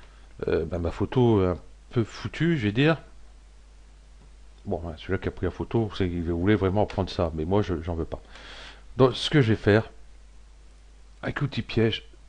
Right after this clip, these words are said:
euh, pièce, je vais, vous voyez, détourer l'image ici. Je relâche ici. Voilà.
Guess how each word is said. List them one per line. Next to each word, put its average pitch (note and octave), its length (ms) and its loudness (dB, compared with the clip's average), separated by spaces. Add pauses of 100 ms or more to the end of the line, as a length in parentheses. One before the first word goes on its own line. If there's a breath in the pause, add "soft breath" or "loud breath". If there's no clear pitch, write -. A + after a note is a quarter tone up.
(220)
euh, A2+ 180 6
pièce, A2 380 0
je G#2 120 -4
vais, A2+ 80 2
vous - 300 -14
voyez, C#3+ 300 2
détourer C3+ 680 6 (2000 soft breath)
l'image G#2+ 380 6
ici. F#2 320 -4 (180)
Je - 120 -10
relâche F2 300 -4
ici. A#2+ 340 -2 (1200)
Voilà. F2 260 -6